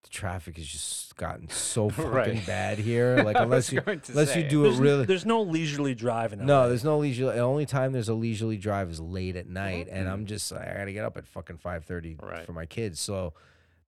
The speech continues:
Speaker 1: I used to do that a lot.
Speaker 3: Mm-hmm.
Speaker 1: Uh, just, I'm gonna drive down to the coast, like, just drive up
Speaker 2: Yeah.
Speaker 1: P C H,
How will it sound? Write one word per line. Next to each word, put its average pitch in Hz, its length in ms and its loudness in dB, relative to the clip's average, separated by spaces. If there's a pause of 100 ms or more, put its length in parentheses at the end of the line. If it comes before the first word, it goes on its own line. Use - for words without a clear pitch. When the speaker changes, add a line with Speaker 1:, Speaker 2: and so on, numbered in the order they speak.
(120)
Speaker 1:
I 113 80 -2
used 131 340 0
to 117 60 -6
do 110 200 -2
that 98 240 -2
a 82 80 -6
lot. 82 440 -10 (160)
Speaker 3:
Mm-hmm. 120 160 -12
Speaker 1:
Uh, 80 320 -8 (200)
just, - 320 -10 (380)
I'm 127 160 -6
gonna 139 140 -2
drive 85 280 -8
down 85 220 -8
to - 120 -12
the 76 80 -14
coast, - 480 -10
like, - 180 -12
just - 240 -12
drive 95 520 -4 (100)
up 101 220 -8
Speaker 2:
Yeah. - 100 -8
Speaker 1:
P 92 60 -8
C 95 240 -8
H, - 440 -10